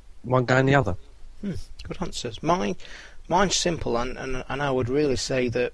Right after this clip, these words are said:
Speaker 2: from me playing the first one of these, the feeling and excitement and just the overall experience was that superb, to then,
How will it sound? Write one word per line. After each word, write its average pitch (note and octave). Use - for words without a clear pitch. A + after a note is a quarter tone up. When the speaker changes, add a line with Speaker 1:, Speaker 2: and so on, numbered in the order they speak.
Speaker 2:
from C3
me D3
playing C#3+
the A2+
first B2
one D3
of C#3
these, C#3
the -
feeling C3+
and B2
excitement A#2+
and A#2
just -
the B2+
overall A#2+
experience A#2
was G#2+
that C3
superb, A#2
to C3
then, C#3+